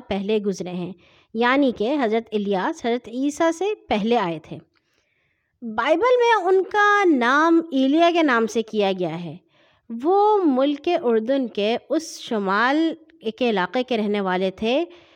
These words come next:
جو دریائے یرموک کے جنوب میں واقع ہے، اور اس زمانے میں جس علاقے میں وہ رہتے تھے اس کو جلعاد کہا جاتا تھا۔ حضرت الیاس علیہ السلام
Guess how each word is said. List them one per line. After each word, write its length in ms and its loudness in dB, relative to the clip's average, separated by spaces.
جو 300 2
دریائے 640 0
یرموک 680 -2
کے 200 0
جنوب 360 0
میں 120 -2
واقع 320 -4
ہے، 200 -10
اور 220 2
اس 200 2
زمانے 500 2
میں 320 0
جس 260 -6
علاقے 440 -2
میں 200 -2
وہ 300 -2
رہتے 360 -4
تھے 240 -2
اس 240 -6
کو 180 -2
جلعاد 720 -2
کہا 220 -4
جاتا 340 -6
تھا۔ 180 -14
حضرت 360 2
الیاس 460 2
علیہ 280 0
السلام 680 -2